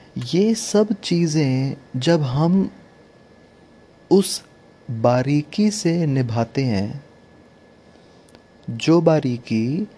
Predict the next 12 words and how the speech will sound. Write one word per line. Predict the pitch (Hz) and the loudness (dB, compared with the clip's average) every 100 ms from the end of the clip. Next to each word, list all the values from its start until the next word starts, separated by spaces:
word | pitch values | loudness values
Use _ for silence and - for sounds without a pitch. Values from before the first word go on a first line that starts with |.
| - - - | -20 -20 -10
हमें | - 131 156 196 | 0 2 4 2
समझ | 185 143 135 123 | 0 -2 0 0
आती | 110 92 110 | 0 -2 -2
है | 82 | -2
कि | 113 - | -2 -2
ये | 127 135 123 147 - - - - | -2 0 0 0 -2 -8 -20 -10
रिस्पेक्ट | 117 127 - 147 147 | -2 -2 0 -2 -2
वाला | 131 123 120 | -2 -2 -2
डिपार्टमेंट | 113 113 110 110 110 117 160 - - - - - - - - _ | -2 -2 -4 -4 -6 -4 -6 -10 -16 -20 -20 -20 -20 -20 -20 _
इस | 165 - - | 0 0 -2
लेवल | 110 117 147 | 2 4 2
तक | 147 147 | 2 -2